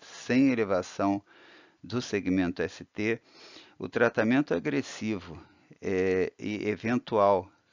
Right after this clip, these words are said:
revascularização miocárdica deve ser realizada seguindo os guidelines da Sociedade de Cardiologia.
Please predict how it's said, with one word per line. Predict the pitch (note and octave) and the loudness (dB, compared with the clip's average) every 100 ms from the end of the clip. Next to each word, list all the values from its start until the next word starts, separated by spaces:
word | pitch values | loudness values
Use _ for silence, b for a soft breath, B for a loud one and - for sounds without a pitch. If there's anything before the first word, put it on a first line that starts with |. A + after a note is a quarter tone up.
| _ | _
revascularização | - B2 A#2+ A2+ - G2+ G#2 G2 E2+ - F#2+ | -4 -2 0 -2 -2 -2 -2 0 -4 -2 -4
miocárdica | F#2+ F2+ E2+ - F#2+ A#2+ A2+ - - F#2+ | -2 -2 -4 0 4 4 0 -12 -12 -12
deve | - F#2 G#2+ G#2 B2 | -14 -2 4 4 2
ser | C3+ C3+ | -4 -4
realizada | B2+ A#2 G#2 F2+ F2+ G2 A2+ | 2 0 0 -2 2 2 0
seguindo | - G#2+ A#2 A2+ | -10 -6 -4 -4
os | A2+ | 0
guidelines | A2+ A#2 A#2+ G#2 F#2+ G2+ | 0 0 -2 0 0 -2
da | G2+ | -6
Sociedade | G#2 G#2 - G#2 F#2+ F#2+ G2+ | -6 -8 -6 -4 0 -2 -2
de | G#2+ | -8
Cardiologia. | G#2+ G#2 A2+ A#2 A#2 F#2 E2 | -8 -6 -6 -4 -6 -6 -8